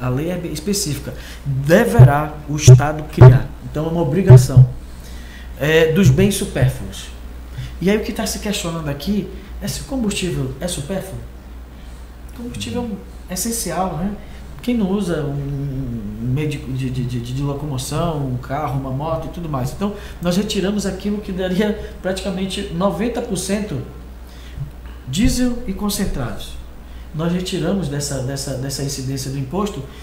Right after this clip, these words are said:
que significa mais de noventa por cento da arrecadação. Nós estamos falando aí de algo em torno, em um ano, em quinhentos milhões de reais em, em impostos. Nós estamos abrindo mão nesse sentido para que dê à população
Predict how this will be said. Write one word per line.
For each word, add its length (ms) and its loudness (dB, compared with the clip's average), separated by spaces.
que 100 -8
significa 640 -4
mais 220 -2
de 80 -2
noventa 460 -4
por 140 -6
cento 320 -6
da 100 -6
arrecadação. 640 -4
Nós 120 -4
estamos 220 -4
falando 300 -2
aí 140 -2
de 100 -2
algo 180 0
em 120 0
torno, 260 4
em 80 0
um 140 0
ano, 340 0
em 120 -6
quinhentos 400 -4
milhões 340 -2
de 80 -2
reais 400 -2
em, 380 -6
em 60 -4
impostos. 480 -6
Nós 180 -4
estamos 240 -6
abrindo 320 -6
mão 180 -8
nesse 200 -8
sentido 480 -6
para 120 -6
que 180 -6
dê 240 -2
à 60 -2
população 680 -6